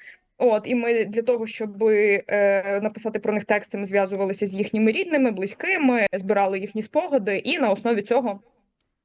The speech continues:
створювалися тексти. Е, з тими героїнями, які ще є живі, е, тексти писалися на основі інтерв'ю з ними, затверджувалися з ними. От. І, власне, е, мета цього видання,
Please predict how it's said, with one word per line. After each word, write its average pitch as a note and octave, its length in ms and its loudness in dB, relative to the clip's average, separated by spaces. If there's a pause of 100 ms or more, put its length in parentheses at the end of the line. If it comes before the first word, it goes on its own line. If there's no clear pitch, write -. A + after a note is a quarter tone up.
створювалися A#3 600 -2
тексти. - 440 -4 (520)
Е, G#3 420 4 (560)
з - 140 -14
тими F#4 240 0
героїнями, C#4 600 0
які A#3+ 300 0
ще - 260 -4
є A3 240 2
живі, A3 420 -2
е, F3+ 480 2 (220)
тексти A#3+ 320 -8
писалися G#3 500 -6
на G#3 80 -2
основі G3+ 420 0
інтерв'ю A3+ 440 0
з G4 40 -12
ними, E4+ 260 0
затверджувалися E4 760 -4
з E4 60 -6
ними. D#4 340 2 (720)
От. G3+ 380 2 (480)
І, D4 100 -2 (180)
власне, C#4 760 2
е, G#3+ 360 2
мета A3 320 0 (320)
цього D4 240 -2
видання, B3 760 0